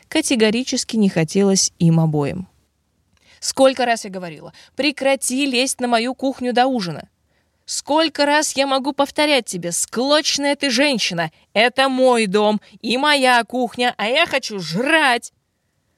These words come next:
У баб своих жри, а это для мальчиков! Пшел вон, я сказала!» Папенька выскочил из кухни,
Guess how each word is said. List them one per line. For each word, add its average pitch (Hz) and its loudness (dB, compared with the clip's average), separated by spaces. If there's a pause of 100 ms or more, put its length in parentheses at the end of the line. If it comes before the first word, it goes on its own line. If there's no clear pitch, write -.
(260)
У 277 -2
баб 359 4
своих 220 -2
жри, 196 -2 (240)
а 196 4
это 254 0
для 208 0
мальчиков! 190 -2 (180)
Пшел 294 2
вон, 285 4
я 233 -2
сказала!» 175 -8 (580)
Папенька 214 0
выскочил 185 0
из - 0
кухни, 254 2